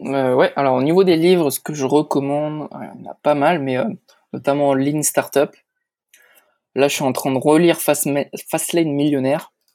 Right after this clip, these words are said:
Euh, il y en a beaucoup. Il y a Hooked aussi que j'aime beaucoup. Euh, j'ai lu, euh, Miracle Morning. Comment se faire des amis aussi.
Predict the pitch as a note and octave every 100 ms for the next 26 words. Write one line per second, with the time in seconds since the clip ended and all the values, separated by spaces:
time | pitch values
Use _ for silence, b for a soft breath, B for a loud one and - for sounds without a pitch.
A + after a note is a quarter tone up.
0 | _ _ _ _ _ _ - - - C3
1 | B2 B2 B2+ C3 C3+ C3 D3 C3 B2 -
2 | D3 D3 D3 C#3 C3+ C#3+ C#3 C3 C3+ C3
3 | D3+ D3+ B B B B B B _ -
4 | C3 B2+ B2+ C3+ C3+ C#3+ C#3+ C#3+ C3 B2+
5 | B2+ C3 C3 C#3 C#3 C3+ C#3 E3+ E3+ C3
6 | _ _ _ _ _ _ _ - - -
7 | C#3+ - C#3 C3+ C3+ D3+ D3+ C3 D3 D#3+